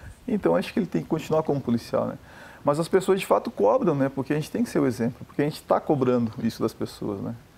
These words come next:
E, e o policial, ele, ele tem que se, se cuidar também, porque as nossas, as nossas regras são rígidas, os nossos regulamentos, as nossas normas,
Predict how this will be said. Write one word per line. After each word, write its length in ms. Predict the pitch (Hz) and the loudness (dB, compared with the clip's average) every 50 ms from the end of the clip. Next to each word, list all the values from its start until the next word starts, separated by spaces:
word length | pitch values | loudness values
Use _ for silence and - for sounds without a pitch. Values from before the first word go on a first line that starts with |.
| - - - - - - - - - - | -20 -20 -20 -20 -20 -20 -20 -20 -16 -6
E, 720 | - 110 113 113 117 113 117 117 113 110 110 107 101 104 - - | -2 0 2 2 4 4 4 4 4 4 2 2 2 0 -2 -2
e 60 | - | -4
o 60 | - | -4
policial, 640 | 123 - 156 160 170 - - - - 156 123 - - 123 - - - - - - - - - - - - - - - - - | -2 0 0 0 0 -2 0 2 4 4 4 4 2 -2 -6 -14 -20 -20 -20 -20 -20 -20 -20 -20 -20 -20 -20 -20 -12 -6 -4
ele, 500 | 175 156 139 143 147 143 139 131 131 143 - - - - - - - - - - - - - - - | -2 0 2 2 4 4 4 2 0 -2 -4 -12 -20 -20 -20 -20 -20 -20 -20 -20 -20 -20 -20 -6 0
ele 180 | - 147 156 160 | 2 4 4 4
tem 200 | 156 - 190 196 | 4 2 2 2
que 60 | 190 | 0
se, 180 | - - 180 - - - - - - - - | -2 -4 -4 -4 -8 -16 -20 -20 -20 -20 -16
se 420 | - - - 165 165 165 156 151 - - | -10 -2 0 2 2 4 2 0 0 0
cuidar 380 | - 196 196 160 170 180 208 | 2 2 4 4 4 4 4
também, 320 | 208 - 180 160 151 170 185 | 2 2 2 2 2 0 2
porque 300 | - 185 180 170 - 180 | 2 0 0 2 2 2
as 120 | 185 190 | 2 2
nossas, 300 | 202 190 185 - - - | 0 0 -2 0 0 0
as 60 | - 160 | 2 2
nossas 260 | 165 180 - 185 160 147 | 2 2 2 2 4 4
regras 260 | 151 175 185 185 180 | 4 4 4 2 2
são 160 | - 180 165 | 2 2 2
rígidas, 640 | 139 117 139 165 190 185 147 127 117 117 110 104 127 - | 2 2 2 2 2 2 2 2 2 2 2 0 -4 -4
os 140 | - 123 120 | -2 -2 0
nossos 240 | 120 127 127 - - | 2 0 0 0 0
regulamentos, 640 | 135 123 123 127 123 107 107 113 127 139 127 - | 0 2 4 4 4 4 4 4 2 2 2 0
as 60 | 123 110 | 0 0
nossas 300 | 117 - - 110 104 101 | 0 0 -2 -2 -2 0
normas, 460 | 104 113 127 139 135 127 117 - | 2 2 2 2 2 0 -2 -2